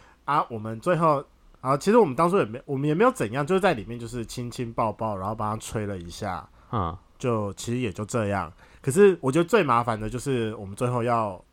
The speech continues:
Speaker 1: 离开的时候，因为要一直看，就是
Speaker 2: 有没有人？
Speaker 1: 对啊，然后我最后在里面我还站了十分钟，哎，就是我们 ending 了之后。
Speaker 2: 你就等，又等了十分钟才没有人。
Speaker 1: 对啊，没错，没错，没错，不然就可能是我们那个捷运站太多人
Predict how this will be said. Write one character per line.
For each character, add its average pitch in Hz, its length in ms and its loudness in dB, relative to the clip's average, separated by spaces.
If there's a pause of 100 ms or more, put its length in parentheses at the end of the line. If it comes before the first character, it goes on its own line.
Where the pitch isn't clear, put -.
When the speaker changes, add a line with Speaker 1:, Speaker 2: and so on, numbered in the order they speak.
Speaker 1:
离 98 280 -16
开 113 240 -6
的 107 100 -6
时 - 220 -14 (100)
候， 95 140 -16
因 101 80 -16
为 117 60 -10
要 113 120 -8
一 123 60 -10
直 - 140 -12 (100)
看， 98 340 -6 (120)
就 110 100 -12
是 98 300 -8
Speaker 2:
有 117 100 4
没 135 60 4
有 147 100 6
人？ 90 400 2 (240)
Speaker 1:
对 233 220 6
啊， 208 400 8
然 165 120 6
后 214 160 6 (340)
我 - 100 -14
最 208 160 2
后 202 120 4
在 214 140 4
里 127 80 0
面 156 140 0
我 113 80 0
还 101 100 0
站 143 240 0
了 120 80 -2
十 95 320 -10
分 107 240 -8
钟， 104 260 -8
哎， 90 100 -14
就 131 120 -12
是 135 80 -4
我 120 80 -2
们 82 180 -12 (300)
ending 123 440 -6
了 113 100 -12
之 104 180 -8
后。 107 200 -2
Speaker 2:
你 113 60 -10
就 123 140 2 (200)
等， 85 300 0 (280)
又 147 100 2
等 120 160 4
了 87 100 0
十 - 160 -6
分 101 160 0
钟 104 80 0
才 101 200 -2
没 90 100 -4
有 90 100 2
人。 76 240 -4 (120)
Speaker 1:
对 170 160 4
啊， 160 180 2
没 139 100 -4
错， 147 200 -2
没 117 120 -4
错， 127 160 -4
没 101 160 -8
错， 101 220 -10
不 160 100 0
然 180 80 6
就 185 80 2
可 151 100 0
能 110 100 -2
是 131 80 -4
我 135 60 -2
们 104 100 -8
那 120 80 -8
个 120 80 -4
捷 95 160 -10
运 98 80 -10
站 113 120 -4
太 107 200 -6
多 92 240 -10
人 82 160 -14